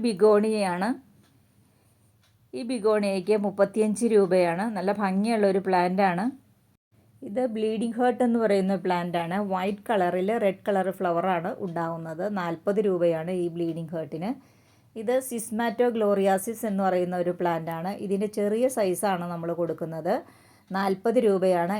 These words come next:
ഈ പ്ലാന്റിന്. ഇത് സിസ്മാറ്റോഗ്ലോറിയാസിസിൻ്റെ വേറൊരു സൈസ് പ്ലാന്റ് ആണ്. ഇതും നല്ല സ്മോൾ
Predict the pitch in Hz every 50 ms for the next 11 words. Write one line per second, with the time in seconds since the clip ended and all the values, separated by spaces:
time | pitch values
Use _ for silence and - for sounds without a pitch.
0 | 196 165 190 196 190 180 190 185 175 160 160 165 160 160 190 233 254 - _ _
1 | _ _ _ _ _ _ _ _ _ _ - 226 214 190 233 254 254 - - -
2 | _ _ _ _ - 190 - 214 202 - 208 202 196 190 190 208 202 190 196 196
3 | 196 190 190 190 185 180 175 - 185 175 165 190 190 190 202 226 226 208 190 185
4 | 190 190 190 202 202 202 202 214 190 180 175 - 196 175 180 175 165 165 165 165
5 | 170 160 160 165 208 277 - - _ _ _ _ - 208 214 233 254 277 254 -
6 | 220 208 196 196 196 202 - 196 190 185